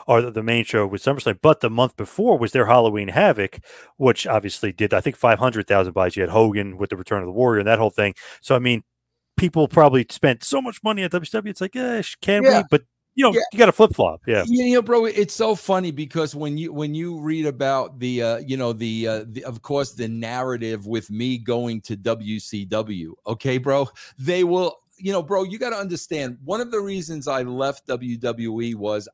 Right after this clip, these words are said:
Speaker 2: I really felt, John, like we had done everything we could. I,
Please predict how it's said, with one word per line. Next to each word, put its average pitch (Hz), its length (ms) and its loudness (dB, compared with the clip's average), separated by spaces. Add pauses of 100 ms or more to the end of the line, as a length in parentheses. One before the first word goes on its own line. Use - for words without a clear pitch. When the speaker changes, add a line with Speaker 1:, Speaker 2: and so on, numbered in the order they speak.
Speaker 2:
I 156 140 -4
really 180 500 -2
felt, 151 440 -6
John, 131 380 -4
like 127 320 -4 (840)
we 170 240 0
had 160 260 -2
done 139 160 0
everything 123 480 -2
we 110 140 -4
could. 92 280 -8 (380)
I, 147 100 -8